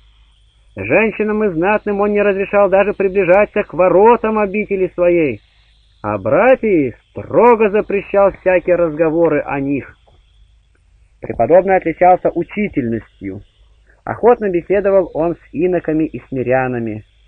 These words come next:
Речь его была всегда проста и приятна. Подвижник чужд был человекоугодия.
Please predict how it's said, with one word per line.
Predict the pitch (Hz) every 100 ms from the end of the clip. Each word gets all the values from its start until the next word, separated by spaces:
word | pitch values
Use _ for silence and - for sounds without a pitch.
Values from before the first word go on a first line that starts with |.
| _ _
Речь | - 127 160 -
его | 147
была | 143 147 151
всегда | - 127 147
проста | - 117 113 _ - 151
и | 156 139
приятна. | 143 123 123 120 - 104 101 _ _ _ _ _ -
Подвижник | 135 160 247 233 226
чужд | - 233 185
был | 185 180
человекоугодия. | - 165 156 151 156 127 123 110 107 104